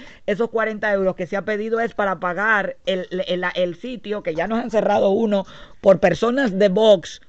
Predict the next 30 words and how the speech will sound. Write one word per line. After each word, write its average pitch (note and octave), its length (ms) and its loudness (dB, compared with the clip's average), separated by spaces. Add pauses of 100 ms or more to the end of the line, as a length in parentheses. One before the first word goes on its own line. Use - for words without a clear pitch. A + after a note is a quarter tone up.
(320)
cubanas G3+ 580 6
de F3+ 100 2
Vox, A3+ 260 -2
que G#3 100 2
llamaron G#3+ 480 -2
al G#3+ 100 0
Parlamento G#3 540 -2
Europeo, A3+ 420 -4
nos A#3+ 200 -4
cerraron G#3 500 -2
el G3+ 80 -2
Parlamento F#3 600 -4
Europeo E3+ 640 -4 (340)
las F3+ 200 -4
puertas E3+ 560 -2
y - 80 -4
hemos A3 220 -2
tenido A3 340 0
que A3+ 80 0
buscar G#3+ 440 2
otro A3 360 4
sitio, F#3 420 0 (180)
lo F3 160 -2
cual G#3+ 200 -6
es A#3+ 80 -12
mejor A3+ 340 -4
porque F#3+ 220 -8
caben G3+ 260 -2
más G3 200 -4
personas, E3 580 -4